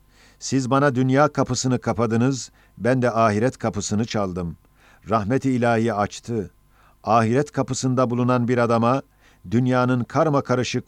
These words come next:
usul ve adatı ona nasıl teklif edilir? Ne vakit beni serbest bırakıp, memleketime iade edip, hukukumu verdiniz, o vakit usulünüzün tatbikini isteyebilirsiniz. İkinci mesele,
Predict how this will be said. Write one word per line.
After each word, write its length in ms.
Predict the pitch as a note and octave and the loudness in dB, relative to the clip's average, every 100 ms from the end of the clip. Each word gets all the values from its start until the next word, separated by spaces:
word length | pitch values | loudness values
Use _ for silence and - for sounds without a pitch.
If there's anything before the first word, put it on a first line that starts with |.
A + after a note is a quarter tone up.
| - | -6
usul 420 | A#2+ - D3 B2 | -6 -2 -2 0
ve 100 | A#2+ | 0
adatı 800 | A#2 A2+ A2 A2+ G#2+ - A2+ G#2 _ | 4 2 4 2 2 0 -2 -4 _
ona 300 | - A2+ G#2+ | -2 0 0
nasıl 280 | G2 C3+ C#3+ | 0 -2 -4
teklif 380 | G#2+ G#2 G#2+ G2 | -4 -4 -4 -2
edilir? 440 | F#2+ F#2+ F#2 - - _ _ - - - _ | -2 0 -4 -6 -18 _ _ -20 -20 -20 _
Ne 160 | G#2+ C#3 | 4 6
vakit 420 | B2+ - B2 - | 6 2 -2 0
beni 180 | A#2+ A#2 | 0 2
serbest 500 | A#2 A#2 G#2+ C3 - | 2 2 2 0 2
bırakıp, 500 | A#2 A#2 C3+ C#3+ - _ _ _ - | 0 2 2 2 -2 _ _ _ -12
memleketime 960 | D#2+ E2+ A2+ A#2+ A2+ A#2+ A#2+ A#2 A2+ - - | -4 0 2 2 2 0 2 2 2 0 0
iade 460 | A2+ A2 G#2+ B2+ | 4 4 4 4
edip, 240 | A#2+ A2+ A#2+ - _ _ | 4 2 0 -8 _ _
hukukumu 640 | G2 - B2+ - A#2 G#2+ | -2 2 2 4 2 2
verdiniz, 600 | G#2+ B2 A#2 C3 C#3+ - - _ _ _ _ - | 4 4 6 6 4 0 -10 _ _ _ _ 4
o 120 | C#3 | 6
vakit 360 | B2+ - A#2+ - | 6 4 -2 -2
usulünüzün 760 | A#2 - B2 A2 A2+ F#2 B2 B2+ | -6 -2 0 2 2 2 0 2
tatbikini 600 | A2 G#2+ A2+ G#2+ A2 G#2 | 0 0 0 0 0 0
isteyebilirsiniz. 1080 | F#2 - G#2 G2 F#2+ A#2+ - F2+ E2+ - - _ _ _ _ _ _ | -2 -2 0 0 0 0 -2 -4 -6 -8 -14 _ _ _ _ _ _
İkinci 380 | A#2+ - C#3+ D#3+ | -2 0 2 2
mesele, 460 | C3+ - G2+ F#2+ | 2 2 0 -2